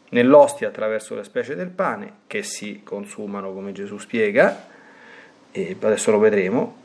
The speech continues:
e in cielo con le sue membra fisiche, ma non c'è nessuna differenza. Com'è possibile questo?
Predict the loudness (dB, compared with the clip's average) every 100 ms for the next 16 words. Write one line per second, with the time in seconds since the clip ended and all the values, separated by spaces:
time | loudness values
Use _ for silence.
0 | _ -20 -16 -10 -8 -6 -8 -6 0 4
1 | 6 4 2 -2 -2 -2 -2 -2 -2 -6
2 | -8 -10 -14 -18 -8 -6 -6 -8 -6 -6
3 | -4 -6 -10 -12 -18 -20 _ _ _ -20
4 | 2 4 4 4 0 0 -2 -4 -8 -8
5 | -8 -10 -12